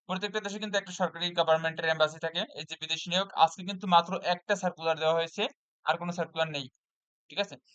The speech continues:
এখানে কিন্তু পুরোটা খালি, এখানে কিন্তু অসংখ্য জব সার্কুলার থাকার কথা। এটা just এই যে একটা সার্কুলার বিদেশি নিয়োগ দেওয়া আছে। তো এটা নিয়ে আমরা বিস্তারিত আলোচনা করবো, এখানে বিস্তারিত টাচ করবো, তখন কিন্তু আমাদের সামনে এরকম চলে আসবে। এটাকে একটু জুম করে নিয়ে আমরা এখন আবেদন প্রক্রিয়া সবশেষে আলোচনা করব।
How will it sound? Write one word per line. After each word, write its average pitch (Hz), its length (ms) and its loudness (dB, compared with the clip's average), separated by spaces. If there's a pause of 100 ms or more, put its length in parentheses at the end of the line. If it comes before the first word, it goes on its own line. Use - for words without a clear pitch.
(400)
এখানে 175 200 -2
কিন্তু 202 220 0
পুরোটা 180 300 0
খালি, 170 260 4
এখানে 175 260 -4
কিন্তু 175 180 -2
অসংখ্য 170 340 -2
জব 156 180 0
সার্কুলার 160 280 -6
থাকার 151 240 -8
কথা। 156 260 2
এটা - 200 -4
just 156 360 -2
এই 151 100 -2
যে 160 280 -2
একটা 151 320 -2
সার্কুলার 151 360 -8
বিদেশি 143 340 -12
নিয়োগ 151 160 -10
দেওয়া 151 160 6
আছে। 185 200 -2 (380)
তো 190 60 -4
এটা 196 140 -4
নিয়ে 214 120 6
আমরা 208 120 8
বিস্তারিত 185 280 -6
আলোচনা 180 380 4
করবো, 185 220 0
এখানে 185 220 -2
বিস্তারিত 170 420 -10
টাচ 165 220 -4
করবো, 190 300 -2 (840)
তখন 170 220 0
কিন্তু 196 160 2
আমাদের 180 200 4
সামনে 180 200 0
এরকম 180 200 -4
চলে 165 180 2
আসবে। 160 200 2
এটাকে 170 180 0
একটু 175 160 -8
জুম 165 200 -8
করে 170 160 0
নিয়ে 180 120 4
আমরা 175 140 4
এখন 180 160 2
আবেদন 156 300 2
প্রক্রিয়া 175 280 -6
সবশেষে 170 480 -4
আলোচনা 151 400 -2
করব। 143 240 -6